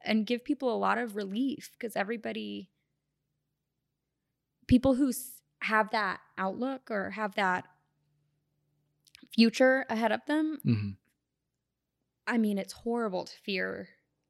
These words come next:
Speaker 1: that time when you are not gonna be yourself.
Speaker 2: Mm-hmm.
Speaker 1: And you
Speaker 2: Oh, yeah.
Speaker 1: and you are gonna be a burden, and you are gonna, and of course your loved ones are happy to be there to support you, but it's just,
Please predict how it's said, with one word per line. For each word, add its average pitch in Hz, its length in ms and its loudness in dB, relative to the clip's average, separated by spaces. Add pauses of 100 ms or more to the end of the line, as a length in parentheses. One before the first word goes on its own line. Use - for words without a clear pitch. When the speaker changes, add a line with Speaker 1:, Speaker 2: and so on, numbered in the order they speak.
(140)
Speaker 1:
that 185 280 2 (280)
time 175 360 -2
when 180 180 -8
you 190 160 -6
are 180 80 -8
not 175 340 -6
gonna 185 200 -4
be - 440 -8
yourself. - 580 -8 (220)
Speaker 2:
Mm-hmm. 101 300 4 (200)
Speaker 1:
And 214 160 2
you 196 300 -2
Speaker 2:
Oh, 123 80 4
yeah. 107 240 0 (880)
Speaker 1:
and 214 160 4
you 196 80 0
are 185 80 0
gonna 185 200 -8
be 175 120 -6
a 175 60 -8
burden, - 440 -8
and 185 160 -6
you 185 100 -4
are 185 80 -4
gonna, 180 320 -10 (1000)
and 220 140 6
of 214 120 0
course 240 280 2
your 214 100 -2
loved 190 180 -6
ones 190 180 -8
are 175 100 -10
happy 190 320 -10
to - 320 -10 (100)
be 196 140 0
there - 160 -10
to - 80 -10
support - 440 -6
you, 240 200 0
but 202 340 0
it's - 280 -8
just, - 600 -6